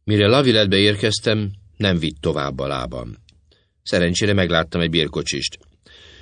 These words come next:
„Kocsis!” intettem neki. „Tíz franc kap, ha kivisz Bourget-ba.”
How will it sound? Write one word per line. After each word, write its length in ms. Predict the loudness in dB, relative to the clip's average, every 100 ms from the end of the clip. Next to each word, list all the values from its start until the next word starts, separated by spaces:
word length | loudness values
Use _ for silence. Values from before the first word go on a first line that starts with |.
| -20 -20 _
„Kocsis!” 560 | 2 4 4 2 0 -4 _ _ _ _
intettem 500 | -4 0 0 0 0
neki. 480 | 0 -2 -4 -8 -8 _ _ _ _ _
„Tíz 280 | 2 2 4
franc 240 | 2 2
kap, 200 | 2 2
ha 120 | 2
kivisz 320 | 0 2 0 0
Bourget-ba.” 640 | 0 0 0 -2 -4